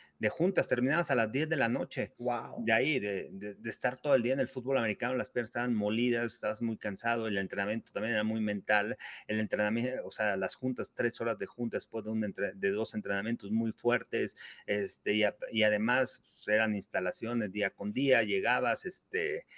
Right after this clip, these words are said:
Speaker 1: tenías que, que, que ponerte a estudiar. Y había lesiones, pero no así.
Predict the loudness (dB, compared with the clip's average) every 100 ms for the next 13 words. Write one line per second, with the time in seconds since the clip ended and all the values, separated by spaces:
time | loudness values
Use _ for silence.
0 | -20 -20 -10 -4 -2 -2 -2 -2 -2 -4
1 | -10 _ -2 -2 -2 -2 2 2 2 0
2 | -2 -2 0 2 2 -2 -10 -20 _ _
3 | -8 -8 -8 _ _ 6 8 8 6 4
4 | 4 0 -2 -2 0 2 2 0 -2 -2
5 | -2 -2